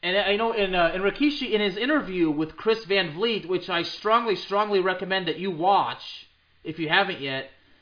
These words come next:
you know, they, he actually had a chance to re-,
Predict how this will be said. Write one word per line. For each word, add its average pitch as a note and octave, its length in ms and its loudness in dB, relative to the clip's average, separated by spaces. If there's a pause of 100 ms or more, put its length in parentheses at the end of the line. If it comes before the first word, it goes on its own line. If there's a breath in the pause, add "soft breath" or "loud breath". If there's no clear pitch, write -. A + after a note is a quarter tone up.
(340 soft breath)
you E3 80 -2
know, E3+ 220 0 (580)
they, G3 300 2
he A3+ 120 2
actually D4+ 240 4
had B3+ 100 4
a - 80 -4
chance A#3 380 -2
to F#3+ 100 0
re-, D3 200 -2